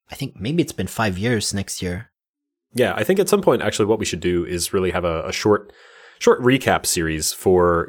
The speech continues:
Speaker 2: games that if you haven't played them, if you missed them, games that you should definitely go back and play. We can cover things like, uh, Nier Automata, uh, The Witcher Three, Deus Ex, Mankind Divided, and we can probably do all of that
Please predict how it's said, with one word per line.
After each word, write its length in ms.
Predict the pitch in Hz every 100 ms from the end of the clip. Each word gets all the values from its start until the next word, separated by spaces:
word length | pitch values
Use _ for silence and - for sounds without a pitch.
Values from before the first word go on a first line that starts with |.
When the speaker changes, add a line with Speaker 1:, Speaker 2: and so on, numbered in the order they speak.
| 110
Speaker 2:
games 400 | 98 104 104 92
that 180 | 92 -
if 220 | 156 156 127
you 140 | 110
haven't 340 | 107 104 90
played 260 | - 101 92
them, 140 | 82
if 100 | 82
you 80 | 98
missed 440 | 87 101 - - -
them, 260 | 71 76 _ _ _ _
games 260 | - 123 117
that 80 | 113
you 80 | 98
should 180 | 101 82
definitely 300 | 101 95 87
go 100 | 90
back 240 | 85 82
and 120 | 80
play. 200 | - 87
We 120 | 82 92
can 120 | 117
cover 160 | 123
things 240 | 113 101 92
like, 280 | 85 82 -
uh, 300 | 80 80 80
Nier 320 | 98 98 95
Automata, 520 | 95 113 110 110 107 - _ _ _ _ 87
uh, 240 | 82 82
The 80 | 90
Witcher 220 | 120 101
Three, 360 | - 101 95 92
Deus 300 | 87 82 92
Ex, 220 | 87 -
Mankind 320 | 82 - 82
Divided, 380 | 82 85 90 85
and 160 | 107 95
we 80 |
can 80 | 92
probably 180 | 110 123
do 140 | 95 85
all 100 | 85
of 80 |
that 240 | - 73